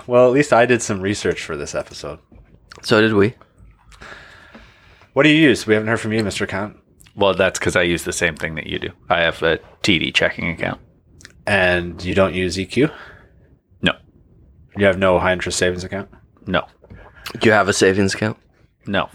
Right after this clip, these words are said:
Speaker 1: Do you want a savings account?
Speaker 3: No.
Speaker 1: If you use my Tangerine code, I can get you
Speaker 3: No.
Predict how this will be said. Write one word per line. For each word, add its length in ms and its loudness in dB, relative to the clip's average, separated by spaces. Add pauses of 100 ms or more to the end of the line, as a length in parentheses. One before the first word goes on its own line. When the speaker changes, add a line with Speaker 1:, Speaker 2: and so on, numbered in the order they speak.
(140)
Speaker 1:
Do 100 -4
you 40 0
want 140 2
a 60 -2
savings 300 -2
account? 360 -8
Speaker 3:
No. 380 -2
Speaker 1:
If 160 -4
you 40 4
use 200 2
my 180 2
Tangerine 540 -2
code, 260 -2
I 100 2
can 140 -10
get 180 -2
you 160 4
Speaker 3:
No. 220 2